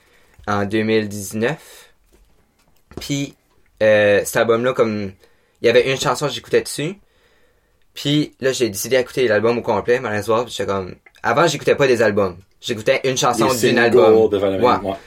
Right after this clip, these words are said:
Speaker 1: Puis là, cette année, j'ai commencé à écouter des albums au complet. So, elle, j'ai,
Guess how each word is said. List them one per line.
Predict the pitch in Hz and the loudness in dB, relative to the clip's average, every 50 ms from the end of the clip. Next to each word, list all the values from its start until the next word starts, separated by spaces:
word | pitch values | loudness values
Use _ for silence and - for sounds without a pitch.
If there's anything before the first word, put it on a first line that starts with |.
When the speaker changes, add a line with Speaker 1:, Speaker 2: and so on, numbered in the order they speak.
| - - - | -20 -10 -2
Speaker 1:
Puis | - 135 | 2 4
là, | 147 151 151 - - - _ _ - - - | 6 6 6 4 0 -6 _ _ -18 -12 -10
cette | - - - | -6 0 0
année, | 143 131 147 156 160 | 2 2 2 0 0
j'ai | 151 151 | 0 0
commencé | 127 131 123 117 117 147 | 0 0 0 0 0 -4
à | |
écouter | - - - 143 135 139 - _ _ _ _ _ _ _ _ _ _ _ _ - | -6 -4 -4 -4 -4 -6 -8 _ _ _ _ _ _ _ _ _ _ _ _ -10
des | 113 120 117 117 | -6 -2 0 2
albums | 120 120 127 127 127 | 2 4 4 4 2
au | 113 | 2
complet. | - 127 117 110 - 120 107 | 0 0 0 2 2 0 0
So, | - - 110 98 92 - - - _ - | 0 -2 -4 -6 -6 -8 -14 -20 _ -2
elle, | - 127 131 143 147 | 2 4 4 4 4
j'ai, | 143 127 113 107 104 - | 2 0 0 -2 -2 -6